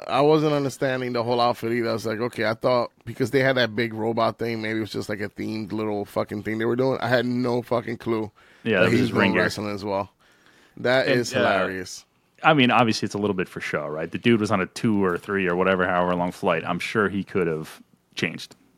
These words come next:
Speaker 2: but, you know, he gotta
Speaker 1: Well.
Speaker 2: be in his wrestling gear, in his bright yellow fucking clothes.
Speaker 1: Well, that's pretty cool, though, no?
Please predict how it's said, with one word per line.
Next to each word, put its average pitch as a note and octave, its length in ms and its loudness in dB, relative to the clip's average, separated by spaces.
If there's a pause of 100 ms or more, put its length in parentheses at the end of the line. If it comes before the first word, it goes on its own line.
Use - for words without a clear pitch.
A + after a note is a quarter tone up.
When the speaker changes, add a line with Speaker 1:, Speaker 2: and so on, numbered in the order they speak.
(140)
Speaker 2:
but, F2 160 0
you F2+ 80 -4
know, - 120 -8 (1120)
he - 60 -6
gotta F#2 140 6
Speaker 1:
Well. F2 60 0
Speaker 2:
be F#2+ 60 2
in F2+ 60 2
his E2+ 100 -2
wrestling F2 300 0
gear, F2 260 0 (240)
in F2 80 -10
his D#2+ 80 -10
bright F2 280 0
yellow E2+ 200 -2
fucking F2 380 -4 (140)
clothes. E2+ 380 0 (1000)
Speaker 1:
Well, B2 320 -2
that's - 160 -10
pretty B2 220 4
cool, F2+ 220 -2
though, D#2 160 -2
no? E2+ 240 -4